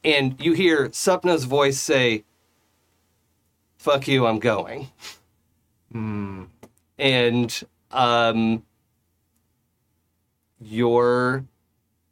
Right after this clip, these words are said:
Speaker 1: teleporter lights up, and
Speaker 2: Whoa.
Speaker 1: we get Supna.
Speaker 2: Whoa.
Speaker 1: In a very, like, superhero landing, like, pose.
Speaker 2: Mm-hmm.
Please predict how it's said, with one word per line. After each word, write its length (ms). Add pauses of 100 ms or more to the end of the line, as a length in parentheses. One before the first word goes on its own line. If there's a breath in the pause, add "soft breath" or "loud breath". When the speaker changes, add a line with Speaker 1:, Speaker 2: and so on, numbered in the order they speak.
(140)
Speaker 1:
teleporter 640
lights 300
up, 240 (1300)
and 320
Speaker 2:
Whoa. 420 (520)
Speaker 1:
we 200
get 420 (500)
Supna. 480
Speaker 2:
Whoa. 1040 (720)
Speaker 1:
In 120
a 80
very, 280
like, 260
superhero 680
landing, 400
like, 320
pose. 720
Speaker 2:
Mm-hmm. 500